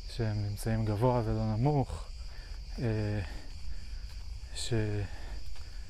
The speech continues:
אה... כן, אפילו אפשר להגיד עליהם, אפשר להגיד עליהם דבר שלא יודעים. נגיד, אני יכול להגיד, "לא ידוע גודלם".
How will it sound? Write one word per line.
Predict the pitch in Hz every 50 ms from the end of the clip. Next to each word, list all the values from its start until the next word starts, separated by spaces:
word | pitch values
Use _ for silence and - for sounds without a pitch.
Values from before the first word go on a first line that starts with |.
| - - - - - - - - - - - - - - -
אה... | 110 107 107 104 101 104 95 - - - - - - - - - - - - - - - - - - - - - - - - - -
כן, | - 127 113 107 98
אפילו | - - 131 123
אפשר | 113 - 139 120 117
להגיד | 117 113 113 113 135 143
עליהם, | 151 139 120 117 117 113 113 120 123 117 - - - - - - - - - - - - - - - - - 147 147 170 - - - 113 113 107
אפשר | 101 - - 131 117
להגיד | 117 113 123 120
עליהם | 123 120 120 113
דבר | 110 113 107 123 123 113
שלא | - - 117 110 110 117
יודעים. | 127 131 127 117 127 135 120 104 98 104
נגיד, | 110 104 107 101
אני | 107 104 107
יכול | 104 - - 117
להגיד, | 110 110 123 123 113 - - - - - - - - - - - 120
"לא | 113 120 135 143
ידוע | 139 123 127 135 135 123
גודלם". | 117 117 107 113 110 104 98